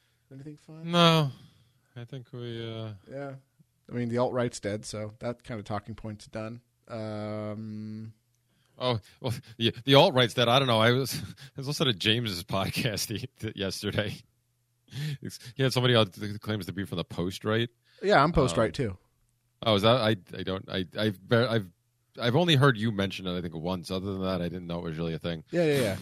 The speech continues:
Speaker 1: It's, it's not really a thing. <laughs> It's, there's no real, like, objective. Well, then again, they don't really believe in objectivity either. But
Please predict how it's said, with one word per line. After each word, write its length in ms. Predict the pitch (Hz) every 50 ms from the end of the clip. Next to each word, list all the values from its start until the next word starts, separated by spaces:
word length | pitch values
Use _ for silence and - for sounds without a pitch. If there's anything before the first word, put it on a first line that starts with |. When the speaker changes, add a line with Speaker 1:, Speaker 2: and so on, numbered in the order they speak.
| - -
Speaker 1:
It's, 240 | 160 160 156 151 170
it's 200 | 180 147 151 160
not 180 | 180 165 143
really 240 | 139 131 123 117 113
a 60 | 110
thing. 360 | - 117 104 92 92 92 95 - -
<laughs> 60 | 143 - - - - - - - - - - - - - - 240 - - 247 214 - -
It's, 240 | 247 196 - 208 180 - 208 - - - - - -
there's 160 | 170 170 165
no 120 | 175 180
real, 260 | 175 147 143 147 143 143
like, 480 | 135 123 117 113 107 - - - - _ - - - _ _ _
objective. 1040 | 127 123 113 98 - 131 127 120 - - 123 110 107 104 104 98 - - - - - _ _ - - - _ _ _ _ _
Well, 160 | - 110 110
then 160 | 101 107 98 95
again, 240 | 98 92 98 92
they 80 | 95 95
don't 180 | 92 95 95 92
really 200 | 95 92 95 95
believe 200 | - 101 98 92
in 80 | 98
objectivity 560 | 92 90 87 - 92 - - 127 113 104 107 113 113 117 113
either. 140 | 110 110
But 220 | 107 110 107 -